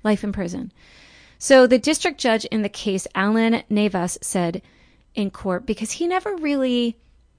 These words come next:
admit, he, he still denied it. He said, "I never did anything with those girls. They were just around in the same space, but I never touched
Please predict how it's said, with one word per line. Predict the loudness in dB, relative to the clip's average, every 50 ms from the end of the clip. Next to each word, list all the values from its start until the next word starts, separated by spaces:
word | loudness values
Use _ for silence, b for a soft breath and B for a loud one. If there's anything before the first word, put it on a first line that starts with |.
| _ _ _ _ _ _ -20 -20 -14 _ -2
admit, | -2 0 0 -2 -2 -2
he, | -4 -6 -6 -6
he | -6 -4 -4
still | -4 -2 -2 -2 0
denied | 0 0 0 2 0 0 -2 -2
it. | -4 -6 -8
He | -6 -8 -6
said, | -4 -4 -4
"I | -4 -2 0
never | 0 0 0 0 -2 -4
did | -4 -6 -6
anything | -4 -2 -2 0 0 0 0
with | 0 0 0
those | -2 -2 -2
girls. | -2 -4 -4 -2 -2
They | -4 -4
were | -4 -4
just | -6 -4 -2 -2 -2 -2 -2 -4
around | -2 -2 -2 -2 -4
in | -6 -8
the | -8 -10
same | -10 -8 -8 -8
space, | -8 -8 -4 -2 0 0 -2 -2
but | -6 -8 -6
I | -4 -4
never | -4 -2 -4 -4 -6 -6
touched | -6 -6 -8 -8 -8 -12 -18